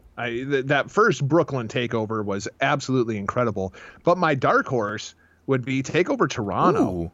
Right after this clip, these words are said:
Speaker 1: I thought TakeOver Toronto was a really good
Speaker 2: That's
Speaker 1: show.
Speaker 2: funny you should mention that. So, yeah, for, for personal reasons as well, I've been to all five of the TakeOvers at Brooklyn, so I've been blessed to be at, at, at a fucking you know, twenty percent of all the takeovers ever. It's pretty awesome.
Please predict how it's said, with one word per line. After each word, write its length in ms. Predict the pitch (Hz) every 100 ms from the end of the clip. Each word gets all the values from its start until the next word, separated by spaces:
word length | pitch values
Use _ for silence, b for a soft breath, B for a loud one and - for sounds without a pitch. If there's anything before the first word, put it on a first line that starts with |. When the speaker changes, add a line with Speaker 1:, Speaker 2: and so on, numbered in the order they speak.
| _
Speaker 1:
I 160 | - 180
thought 240 | 233 156
TakeOver 540 | - 156 160 180 135 117
Toronto 640 | - 98 101 139 151 98
was 260 | 82 101 104
a 120 | 110
really 640 | 104 98 110 139 190 135 98
good 240 | 95 80
Speaker 2:
That's 240 | 101 107
Speaker 1:
show. 80 | 90
Speaker 2:
funny 220 | 107 110
you 120 | 101 95
should 180 | -
mention 300 | 85 87 85 80
that. 140 | 80
So, 80 | 98
yeah, 220 | 87 85
for, 200 | - 95
for 200 | - 98
personal 460 | - 123 117 104 92
reasons 400 | 95 95 92 87
as 120 | 85
well, 160 | 87 82
I've 140 | 82
been 120 | 92 80
to 80 |
all 300 | 78 87 85
five 400 | - 82 80 80
of 140 | 80 -
the 100 | 82
TakeOvers 560 | - 73 82 80 80
at 100 | 80
Brooklyn, 380 | - 80 - 76
so 100 | 73
I've 80 | 80
been 120 | 78
blessed 360 | - 78 78 -
to 60 | 82
be 240 | 82 78
at, 160 | 76 -
at, 220 | 78 -
at 180 | 87 80 -
a 80 | 82
fucking 460 | - 87 - 78 76 _ _ - _ _
you 100 | 80
know, 140 | 82 -
twenty 300 | - 101 92
percent 420 | 98 92 95 85
of 120 | 82
all 120 | 90
the 120 | 87 82
takeovers 560 | 90 85 82 82 80
ever. 320 | - 82 80
It's 100 | 78
pretty 220 | - 80 73
awesome. 360 | 80 80 82